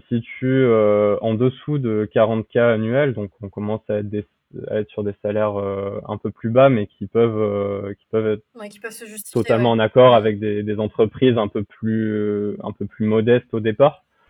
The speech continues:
Speaker 1: Et, euh, quinze pour cent ont des salaires qui, par contre, dépassent les cinquante K annuels. Donc, pour un premier emploi, euh,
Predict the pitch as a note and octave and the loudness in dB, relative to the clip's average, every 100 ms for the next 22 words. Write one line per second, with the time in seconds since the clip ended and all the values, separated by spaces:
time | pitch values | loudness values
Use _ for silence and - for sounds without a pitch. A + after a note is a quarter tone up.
0 | _ _ _ A#2 C3 C3+ A2+ A2 C#3 C3+ | _ _ _ 6 8 8 6 4 2 2
1 | A#2+ A2+ C#3 D3 A#2 G#2 G#2 G2+ G#2 B2 | -2 -2 0 0 0 0 0 0 0 -2
2 | C3+ G#2 G2+ - C3 G#2 B2 B2 G#2 A2+ | -2 -2 0 0 -2 0 -2 -2 -6 -6
3 | G#2+ G#2+ G#2 A2+ G2 A2 B2 G2 - G2+ | -6 -6 0 0 0 -2 -4 -6 -10 -10
4 | F#2+ - G#2 G#2+ G2+ F#2+ - A2+ A#2+ G#2 | -10 -10 -8 -6 -6 -8 -2 0 2 -2
5 | G2 | -6